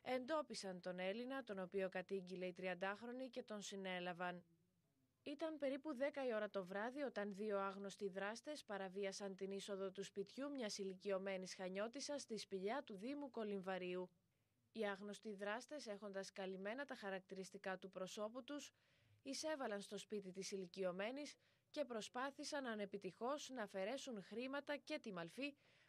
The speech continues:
προκαλώντας όμως με τα χέρια τους ελαφρές σωματικές βλάβες στο πρόσωπό της. Οι αστυνομικοί του τμήματος Βουκολιών διενεργούν την προανάκριση.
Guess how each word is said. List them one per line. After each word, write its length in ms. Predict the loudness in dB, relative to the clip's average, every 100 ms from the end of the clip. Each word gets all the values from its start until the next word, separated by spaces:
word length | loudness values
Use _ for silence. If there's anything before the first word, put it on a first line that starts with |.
| 0
προκαλώντας 800 | 0 2 2 2 2 2 0 0
όμως 360 | 0 -2 -4
με 120 | -4
τα 140 | -2 -2
χέρια 400 | 0 0 0 -2
τους 200 | -2 0
ελαφρές 480 | 0 0 0 -2 0
σωματικές 560 | 0 -2 -2 -2 -2
βλάβες 420 | 0 2 2 -2
στο 140 | -4 -4
πρόσωπό 540 | -4 -2 -2 0 0
της. 320 | 0 -4 -6 -10 _ _ _ _ _ _ _ _ -20 _ -4
Οι 140 | -2
αστυνομικοί 560 | -2 -2 -2 0 -2 0
του 120 | -2
τμήματος 580 | 0 0 0 0 0 -2
Βουκολιών 680 | -4 0 2 2 0 -2 -10 -8
διενεργούν 640 | -2 0 2 0 0 -2
την 120 | -2
προανάκριση. 880 | 0 0 0 -2 -4 -6 -6 -6